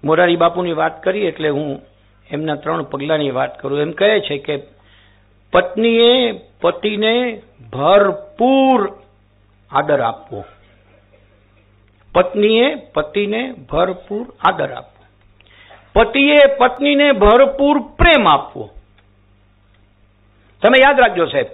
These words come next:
પતિ હંમેશા આદરનો ભૂખ્યો છે. બહાર જાય અહીંયા આદર જ મળે છે, જ્યાં જાય અહીંયા કોક એને શાલ પહેરાવ્યા કરે છે, મોમેન્ટો આપ્યા કરે છે, એનો બાયોડેટા કોક વાંચ્યા કરે છે. એટલે એને એમ જ થાય કે આપણે ભાઈ જમાવટવાળા.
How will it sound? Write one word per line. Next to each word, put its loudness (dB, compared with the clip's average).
પતિ 2
હંમેશા 4
આદરનો 4
ભૂખ્યો 2
છે. 0
બહાર 4
જાય 4
અહીંયા 4
આદર 4
જ 0
મળે 4
છે, -6
જ્યાં 4
જાય 4
અહીંયા 4
કોક 4
એને 2
શાલ 2
પહેરાવ્યા 4
કરે -10
છે, -20
મોમેન્ટો 4
આપ્યા 4
કરે -6
છે, -18
એનો 6
બાયોડેટા 4
કોક 4
વાંચ્યા 6
કરે 2
છે. 0
એટલે 0
એને 4
એમ 4
જ -4
થાય 2
કે 0
આપણે 2
ભાઈ 4
જમાવટવાળા. 0